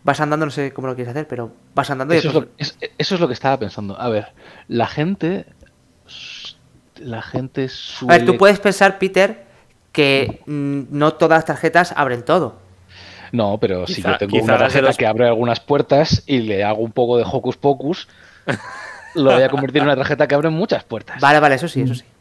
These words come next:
Speaker 2: Sí. Eh,
Speaker 4: Sí, sí.
Speaker 2: la gente suele dejarse las tarjetas en la máquina de café.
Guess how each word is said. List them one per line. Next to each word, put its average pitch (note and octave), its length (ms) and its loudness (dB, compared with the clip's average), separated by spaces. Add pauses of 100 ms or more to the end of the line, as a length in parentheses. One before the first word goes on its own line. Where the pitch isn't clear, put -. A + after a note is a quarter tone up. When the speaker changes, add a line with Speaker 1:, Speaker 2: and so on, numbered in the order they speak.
(320)
Speaker 2:
Sí. A#2+ 60 -10 (960)
Eh, A#2 840 2
Speaker 4:
Sí, - 0 -
sí. C3 120 -2
Speaker 2:
la B2 120 -4
gente D3 200 -2
suele D#3+ 220 2
dejarse D3 500 0
las C#3+ 140 -2
tarjetas A#2+ 720 -6
en A#2 400 -6
la A2 80 -8
máquina A2+ 260 -6
de A2+ 80 -4
café. E3 300 -2